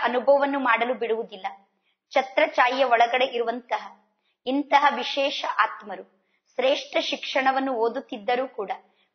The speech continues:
ಖುಷಿಯಲ್ಲಿ ಇರುತ್ತಾರೆ, ಏಕೆಂದರೆ ಅವರಿಗೆ ನಿಶ್ಚಯ ಇದೆ, ನಾವು ಕಲ್ಪ ಕಲ್ಪದ ವಿಜಯಿಗಳಾಗಿದ್ದೇವೆ, ನಾವೇ ಕಲ್ಪದ ಮೊದಲು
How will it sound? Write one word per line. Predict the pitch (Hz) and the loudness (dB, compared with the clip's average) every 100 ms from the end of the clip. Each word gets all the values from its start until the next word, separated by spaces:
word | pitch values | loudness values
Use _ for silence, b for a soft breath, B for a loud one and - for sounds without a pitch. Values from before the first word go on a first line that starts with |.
| 269 | -8
ಖುಷಿಯಲ್ಲಿ | 262 - 302 302 | -6 0 2 2
ಇರುತ್ತಾರೆ, | 247 226 - 196 185 - 226 | -2 -4 -4 -6 -6 -6 0
ಏಕೆಂದರೆ | 240 240 214 185 170 - _ _ _ | 0 0 -6 -6 -10 -14 _ _ _
ಅವರಿಗೆ | 226 247 294 262 | 0 4 2 2
ನಿಶ್ಚಯ | 190 175 - - 262 | 0 -2 -6 -4 -2
ಇದೆ, | 226 185 - _ | -2 -4 -12 _
ನಾವು | 220 240 247 | 4 4 4
ಕಲ್ಪ | - 247 262 - 285 | 0 0 2 -2 2
ಕಲ್ಪದ | 262 262 285 269 | 0 2 0 0
ವಿಜಯಿಗಳಾಗಿದ್ದೇವೆ, | 233 202 269 262 240 214 196 202 202 185 - _ _ _ _ _ _ | -2 -4 -4 -2 2 0 0 -6 -8 -8 -12 _ _ _ _ _ _
ನಾವೇ | 226 220 233 277 - | 4 4 6 2 4
ಕಲ್ಪದ | 240 247 285 285 | 0 2 2 2
ಮೊದಲು | 254 226 247 | 0 -2 -2